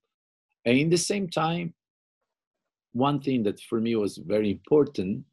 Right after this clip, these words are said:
connecting to the topics that we were discussing previously, the craftsman, uh, and the create connection,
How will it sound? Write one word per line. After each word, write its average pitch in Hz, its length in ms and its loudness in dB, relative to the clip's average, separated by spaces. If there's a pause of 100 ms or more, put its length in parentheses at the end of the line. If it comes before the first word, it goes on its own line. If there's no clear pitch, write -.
(240)
connecting 101 640 0
to 98 240 0
the 87 500 0 (480)
topics 107 420 2
that 95 240 -4
we 98 100 0
were 95 180 0
discussing 92 680 -6
previously, 98 680 -4
the 87 240 -8
craftsman, 87 720 0 (140)
uh, 92 520 -6
and 95 180 -4
the 87 180 -2 (140)
create 104 520 0 (760)
connection, 107 840 2